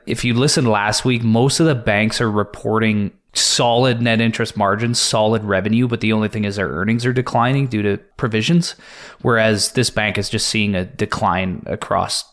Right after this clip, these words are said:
everything. So the company's total assets, deposits, and loans all dipped on a year-over-year basis as well. Not much, but they did drop. And they had, uh, they had medium-term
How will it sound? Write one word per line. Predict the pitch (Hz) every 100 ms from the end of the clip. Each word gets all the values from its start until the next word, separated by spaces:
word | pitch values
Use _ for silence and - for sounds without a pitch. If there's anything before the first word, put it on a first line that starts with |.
| -
everything. | 98 113 120 147 - - - -
So | -
the | 117
company's | 135 123 123 113
total | 127 123 107
assets, | 107 117 - 117 113
deposits, | - - 104 101 110 113 -
and | 104 101
loans | 98 104 110 110
all | 107 - 104 113 107
dipped | 110 107 - - - -
on | 107
a |
year-over-year | 101 107 110 110 107 104
basis | 95 95 - -
as | 110 98
well. | 92 101
Not | 117 123 143 151 - 110
much, | 110 101 117 - - -
but | 117 107
they | 110
did | 107 107 107
drop. | - 98 87 127 - - - - - - - _ _
And | 131 135
they | 131
had, | 131 131 131 135
uh, | 120 117
they | 120
had | 156
medium-term | 143 139 151 147 156 143 139 135